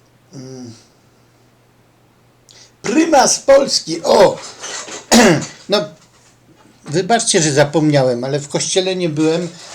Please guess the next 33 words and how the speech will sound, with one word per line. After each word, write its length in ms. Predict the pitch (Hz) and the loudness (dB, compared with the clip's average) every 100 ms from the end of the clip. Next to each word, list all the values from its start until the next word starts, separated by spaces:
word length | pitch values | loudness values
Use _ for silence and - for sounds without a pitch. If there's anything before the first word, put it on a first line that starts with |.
| - | -8
prawie 280 | 160 151 165 | -2 -2 -2
trzydzieści 800 | 170 - - 156 127 127 - 180 | -4 -2 0 0 -2 0 0 4
lat, 280 | 190 170 117 | 4 4 2
więc 300 | 131 127 131 | -6 -6 -4
miałem 360 | 143 147 156 | 0 0 0
prawo 260 | 160 190 160 | 2 2 2
zapomnieć. 680 | 131 135 123 117 104 90 - _ _ - - - - _ | 0 -2 -6 -8 -12 -14 -20 _ _ -20 -20 -20 -20 _
A 160 | - 135 | -4 -2
religii 440 | 139 156 170 175 | 0 -2 -6 -10
to 140 | 170 151 | -4 -2
się 180 | 170 156 | -2 -2
uczyłem 400 | 151 170 160 156 | 0 0 2 -2
ostatnio 520 | - 160 160 170 147 | -2 -4 -2 -4 -4
z-, 40 | 131 120 117 113 | -8 -12 -12 -6
ze 120 | 143 | -6
trzydzieści 500 | 143 151 160 - - | -4 -2 -2 -2 -4
pięć 220 | 190 156 | -2 0
lat 220 | 143 143 | 0 -2
temu. 320 | - 117 107 - - - - - - | -4 -6 -6 -12 -20 -20 -20 -20 -8
No 80 | 156 | -4
więc 220 | 156 - | -2 -4
ksiądz 380 | - 233 202 - | 0 0 0 -4
prymas 500 | 202 220 196 - - | 0 2 0 -2 -4
Polak, 600 | 165 135 143 185 - - | -2 0 0 -2 -6 -18
kiedy 300 | - 226 226 | -8 -6 -6
wreszcie 440 | 170 185 190 - 175 | -4 -2 -4 -6 -6
zrobi 340 | 151 156 170 | -2 -4 -4
porządek 640 | 175 185 196 208 175 120 - | -4 -2 -2 -6 -6 -8 -8
z 100 | - | -10
kościołem 600 | 147 - - 139 131 139 120 | -8 -6 -4 -4 -6 -12 -18
w 100 | - | -6
Polsce? 560 | 170 175 - - 117 - - - _ _ - | -2 -2 -4 -14 -14 -14 -20 -20 _ _ -6
No, 220 | 185 - | -6 -6